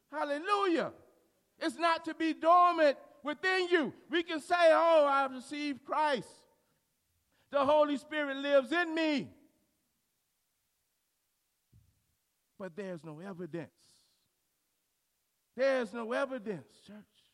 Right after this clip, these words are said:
No, that's not the plan of God. You have power. You have to activate that power within you, church. You have to activate that power of God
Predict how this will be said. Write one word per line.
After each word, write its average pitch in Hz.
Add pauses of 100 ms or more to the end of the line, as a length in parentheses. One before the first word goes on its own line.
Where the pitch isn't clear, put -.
(1300)
No, 240 (500)
that's 269
not 269
the 254
plan 302
of 226
God. 262 (840)
You 330
have 302
power. 311 (680)
You 339
have 330
to 277
activate 311
that 277
power 339
within 349
you, 269
church. 233 (400)
You 320
have 320
to 285
activate 302
that 247
power 330
of 220
God 294